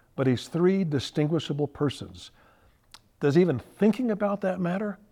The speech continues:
It's gonna give us a headache, maybe. Is it worth the headache to even think about that? But I'm gonna suggest that the more clearly we can answer the question, "Who is God?" the more we'll be able to get a vision for what it means to dance with this three-person community of one God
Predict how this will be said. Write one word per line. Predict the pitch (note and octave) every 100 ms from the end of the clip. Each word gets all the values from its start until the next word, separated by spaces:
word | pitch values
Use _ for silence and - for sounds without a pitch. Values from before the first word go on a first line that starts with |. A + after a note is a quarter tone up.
| _ _ _ _
It's | -
gonna | G3+ F3
give | D3+
us | D3+ C3+
a |
headache, | F2+ - D#3+ G2 F#2+
maybe. | G2+ E2+ F#2 G#2 _ _ _ _ -
Is | C3+ C3+
it | C3
worth | D3+ F3+
the | D3+
headache | - D#3 C#3+
to | C3
even | A#2+ A2
think | - G3+ G3
about | F3 F3
that? | E3 D#3+ F3 - - _ - _ -
But | B2
I'm | F#3+
gonna | A#3
suggest | - A#3 D#3 D#3 -
that | C3+
the | C3
more | B2 A2+
clearly | - G3 G#3+ A3 D3+
we | B2+
can | C3+ C3
answer | D3 G3 G3
the | F#3+
question, | F3+ D#3+ C#3+ - C#3+
"Who | B2+ D#3+
is | D3
God?" | C#3 A2 G#2+ A2+ - _ _ _ _
the | B2
more | C3 D#3+ C4+ C3 A2 C3+ - - _ -
we'll | B2
be | C#3
able | E3 F3
to |
get | F3 G#3
a |
vision | D3+ B2+ A2 A#2+ C#3 _ _ _ _ _ _
for | -
what | D3+ F#3
it | E3
means | D#3 D#3 E3+ -
to | -
dance | E3+ - F#3 C#4+ B2 - - -
with | B2 -
this | A#2+ -
three-person | - B2+ A#2+ B2 A#2 B2+ A2+
community | A#2+ A#2 A#2 A2+ A2+
of | G#2+
one | A2 G#2+
God | G2+ G2 G#2+